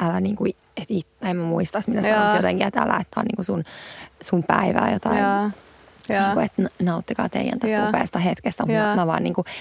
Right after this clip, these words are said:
Speaker 1: ei se tunnevyörylle tavallaan voi mitään.
Speaker 2: Joo.
Speaker 1: Et ehkä se on osittain myös sitä, kun se sun jännitys purkaantuu.
Speaker 2: Joo.
Speaker 1: Et nyt
Speaker 2: Just
Speaker 1: se
Speaker 2: näin.
Speaker 1: tapahtuu, mut se oli
Speaker 2: Ja se on täysin
Speaker 1: Joo.
Speaker 2: normaalia, niin ne tunteiden mun mielestä pitää sallia tulla. Ja se on ihan täysin ok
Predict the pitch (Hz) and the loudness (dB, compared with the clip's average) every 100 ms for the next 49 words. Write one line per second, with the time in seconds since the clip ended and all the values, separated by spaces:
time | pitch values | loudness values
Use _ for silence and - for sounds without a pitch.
0 | - 190 190 - 202 180 160 - 180 156 | 0 2 2 2 2 4 2 0 2 2
1 | 156 - - - - - 220 190 190 - | 2 -2 0 0 2 0 2 0 2 2
2 | 196 202 196 190 190 196 185 170 170 165 | 2 4 4 2 2 2 4 4 2 0
3 | - 160 160 - 170 170 160 160 160 165 | 0 0 0 0 -2 0 -2 0 2 2
4 | 165 156 - - 165 - - - - - | 2 0 -2 0 -2 0 0 0 2 0
5 | 190 - 285 262 214 208 208 - - - | 0 -4 0 2 2 -2 -6 -12 -16 -16
6 | - - - 185 185 220 208 190 185 190 | -20 -10 -4 0 0 0 0 0 0 0
7 | 185 190 - 190 180 - _ _ - - | 2 2 4 2 2 -2 _ _ -20 -6
8 | 277 370 370 339 320 285 240 185 175 180 | 0 2 4 4 6 4 4 2 2 2
9 | 196 214 208 226 196 170 151 151 156 - | 2 2 2 0 2 2 2 0 -2 -2
10 | - 156 165 - 156 147 - - 165 151 | -4 -2 -2 0 0 0 -2 -2 0 0
11 | - 208 254 277 269 269 175 165 156 156 | 0 0 0 2 2 2 2 2 0 -2